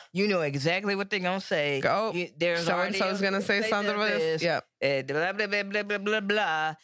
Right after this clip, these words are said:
Speaker 1: And it's like, dude, like, we already know the playbook.
Speaker 2: It's weird to me how many, uh, men I've been seeing, um, not speaking about, uh, like,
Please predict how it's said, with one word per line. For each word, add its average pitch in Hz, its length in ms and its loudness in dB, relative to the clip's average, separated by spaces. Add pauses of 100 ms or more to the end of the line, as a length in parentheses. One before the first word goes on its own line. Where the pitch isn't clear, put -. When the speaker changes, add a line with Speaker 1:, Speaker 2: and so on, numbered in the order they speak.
(160)
Speaker 1:
And 185 160 0
it's 214 120 -4
like, 214 220 -2
dude, 269 260 0
like, 202 180 -2
we 247 160 0
already 247 280 -2
know 240 180 0
the 214 100 -4
playbook. 226 580 -2 (200)
Speaker 2:
It's 320 280 4
weird 247 380 2
to 240 120 2
me 202 280 2
how 180 360 2
many, 165 720 0
uh, 131 300 2
men 156 360 -2
I've 160 220 -2
been 165 180 -2
seeing, 165 480 -4 (540)
um, 165 260 2
not 247 220 0
speaking 262 420 0
about, 180 380 0 (160)
uh, 113 460 2 (280)
like, 139 480 -2